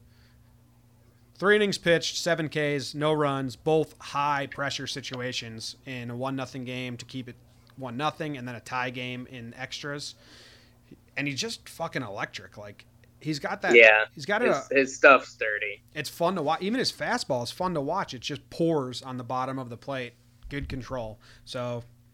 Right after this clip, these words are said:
Speaker 1: he's my, he's my guy of the week that stood out. And, uh, he basically saved our bullpen. He was the only guy that never faltered.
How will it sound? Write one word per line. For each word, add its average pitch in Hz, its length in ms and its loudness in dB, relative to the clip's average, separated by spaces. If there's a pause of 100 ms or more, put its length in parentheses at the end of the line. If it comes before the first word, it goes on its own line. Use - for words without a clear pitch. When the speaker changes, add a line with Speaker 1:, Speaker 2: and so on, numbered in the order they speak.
(180)
Speaker 1:
he's 143 180 -4
my, 151 240 0
he's 143 180 -4
my 160 140 -2
guy 147 200 0
of 135 60 -4
the 139 80 -4
week 139 200 -4
that 123 160 -12
stood 131 240 -4
out. 123 320 -4 (680)
And, 120 240 -8
uh, 117 280 -6
he 120 120 -10
basically 170 380 -2
saved 151 280 -2
our 139 120 -2
bullpen. 123 420 -6
He 123 80 -6
was 123 80 -6
the 139 120 -8
only 139 200 -4
guy 127 160 -4
that 120 140 -10
never 117 200 -8
faltered. 110 520 -10